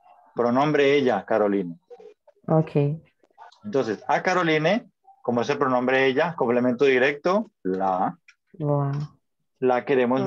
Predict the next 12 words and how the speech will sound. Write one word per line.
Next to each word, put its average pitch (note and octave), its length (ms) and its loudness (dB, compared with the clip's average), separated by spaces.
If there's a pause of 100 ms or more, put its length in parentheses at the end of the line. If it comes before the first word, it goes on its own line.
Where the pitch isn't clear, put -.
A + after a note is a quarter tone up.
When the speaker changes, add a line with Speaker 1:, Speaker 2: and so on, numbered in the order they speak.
(140)
Speaker 1:
mucho. G3 240 -2 (300)
Speaker 3:
Caroline. F3 840 -12 (200)
Speaker 2:
Perfecto. D#3 600 -4 (840)
Ahora D#3 260 4
Speaker 1:
Ujú. F3+ 80 2
Speaker 2:
quedó D3+ 300 0
claro. C#3+ 400 -4 (120)
<laughs> F3 360 -2
Speaker 1:
Ahora A2+ 280 0
quedó A2 240 2
claro, B2 300 2
¿verdad? A#2+ 400 2